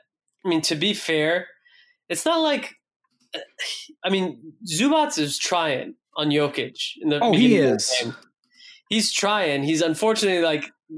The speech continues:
Speaker 1: being put in positions where Jokic gets a wide open three, but, like, it's not like the effort is awful. It's just not the same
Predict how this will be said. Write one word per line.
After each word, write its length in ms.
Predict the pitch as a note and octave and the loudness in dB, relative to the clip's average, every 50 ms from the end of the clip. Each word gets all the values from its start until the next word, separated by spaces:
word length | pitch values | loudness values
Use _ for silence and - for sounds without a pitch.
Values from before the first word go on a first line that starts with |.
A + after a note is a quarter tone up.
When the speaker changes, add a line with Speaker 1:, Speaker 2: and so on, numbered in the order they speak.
| E3 | -6
Speaker 1:
being 240 | D3+ E3+ F3 F3 D#3+ | -2 0 0 0 0
put 180 | E3 F#3 G3+ - | 0 0 0 0
in 80 | F3 | 0
positions 520 | D3+ D#3 D3 C#3+ E3 D#3 - D#3+ D3+ C#3 C#3 | 0 0 0 0 0 0 0 0 0 0 0
where 80 | C#3+ | 2
Jokic 400 | C#3+ C#3+ D3 D3 D3 D#3 D3 - | 2 2 2 2 0 -2 -4 -4
gets 120 | - B2+ B2 | -4 -4 -2
a 80 | C3 | 0
wide 200 | C3+ C3+ C#3 C#3 | 0 0 0 0
open 240 | C#3 C3 C3+ C3 B2+ | 0 -2 -2 -4 -4
three, 340 | - D3 D#3 D#3 D3+ D3+ D3 | -2 0 2 2 2 2 2
but, 240 | C#3+ C#3+ C3 A#2+ A2 | 0 0 -2 -2 -2
like, 300 | C#3+ C3+ C3 B2+ - - _ _ _ _ _ _ _ _ _ - | -2 -2 -2 -4 -8 -14 _ _ _ _ _ _ _ _ _ -4
it's 220 | F#3+ G3+ G3 - | -4 -2 0 0
not 240 | C#4 D#4 D#4 C#4 A3 | 0 2 2 0 0
like 320 | A#3 B3+ B3+ A#3+ A#3+ - - D#3 - _ _ _ _ _ _ _ _ - | 0 0 0 0 -2 -6 -10 -18 -20 _ _ _ _ _ _ _ _ -6
the 260 | E3 D3+ D3 D#3 D#3 - - _ - | -4 -2 0 -2 -2 -4 -8 _ -4
effort 560 | F3 E3 E3 E3 E3 - G#3+ A3+ A#3+ A3 - - - | -2 -2 -2 -2 -2 -2 0 0 0 0 -4 -6 -6
is 420 | D#3+ D#3+ D#3 D3+ D3 C#3+ C#3 - - _ _ | -2 0 0 2 0 -2 -4 -8 -12 _ _
awful. 640 | - D3+ D3 D#3 F#3+ G#3 G#3+ - C#4 C#4+ D4 D4 - | -2 0 2 2 0 0 -2 -2 0 0 0 0 0
It's 260 | - E3 D3+ - - | 0 -2 -2 -2 -2
just 220 | - D#3 C#3+ C#3 | -2 0 0 0
not 400 | C#3 C#3 C3 B2+ B2+ B2+ - D3 | 0 0 0 0 -2 -4 -4 -6
the 100 | C3+ B2+ | -6 -6
same 800 | A#2+ - - - - - - B2 A#2+ A2+ G#2+ A2 G2+ - - - | -4 -4 -4 -4 -4 -4 -2 -2 -2 -4 -4 -6 -8 -10 -14 -16